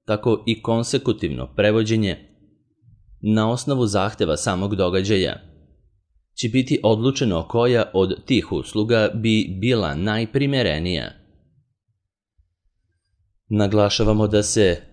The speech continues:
i iznajmljivanje opreme za simultano prevođenje takođe nalazi među brojnim uslugama koje su u okviru pomenute institucije dostupne.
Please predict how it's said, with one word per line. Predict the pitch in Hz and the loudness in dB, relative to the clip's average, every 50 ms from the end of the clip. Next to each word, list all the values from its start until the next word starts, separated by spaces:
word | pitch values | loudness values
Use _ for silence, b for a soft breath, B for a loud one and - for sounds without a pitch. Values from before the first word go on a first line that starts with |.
| - - - - - - - - | -20 -20 -20 -20 -20 -20 -4 -2
i | 120 123 - - | 0 0 0 0
iznajmljivanje | - 117 113 107 120 117 113 120 120 120 117 131 127 127 110 82 | 0 0 0 2 2 2 2 2 0 0 2 0 0 0 0 -2
opreme | 69 67 - - 107 110 113 113 110 | -2 -2 -2 -2 0 0 0 0 -2
za | 110 107 80 | -2 -4 -6
simultano | - - 110 107 107 104 104 107 104 104 104 95 | -4 -2 0 0 0 0 2 2 2 2 0 0
prevođenje | - 110 107 104 107 107 107 110 110 101 95 87 80 - - - _ _ _ _ _ _ _ _ _ _ | 0 0 2 2 2 0 2 0 0 0 0 -2 -4 -8 -16 -20 _ _ _ _ _ _ _ _ _ _
takođe | 107 - - 131 127 135 135 139 127 | -4 -2 0 0 0 2 2 0 0
nalazi | 123 123 123 123 123 127 120 127 117 | 0 0 0 0 0 0 0 0 0
među | 107 107 101 101 92 80 | 0 0 0 0 -2 -2
brojnim | - 76 107 117 117 117 113 110 98 87 | 0 0 0 0 2 0 0 0 0 0
uslugama | 78 80 - - 107 90 95 101 92 80 55 - - - - _ _ _ _ _ _ _ _ _ | -2 -4 -4 -2 -2 0 0 0 -2 -2 -6 -10 -14 -20 -20 _ _ _ _ _ _ _ _ _
koje | _ - 120 110 107 104 | _ 2 4 4 4 4
su | 104 - 123 110 107 - - | 2 0 0 0 0 0 0
u | 131 127 107 104 | 2 2 4 4
okviru | 107 107 - 120 98 90 82 80 - | 2 2 2 2 2 2 0 2 0
pomenute | 95 87 82 92 98 107 107 107 - 117 107 101 - - | -2 0 0 0 0 -2 0 0 2 2 2 0 0 -2
institucije | 127 123 127 - 147 131 - 110 85 78 - - 110 98 98 | -4 -2 0 -2 -2 0 2 0 0 0 0 0 2 2 2
dostupne. | 90 98 95 92 95 - - 117 101 - 110 98 - - | 2 2 2 2 0 -2 -4 -6 -4 -4 -6 -6 -6 -8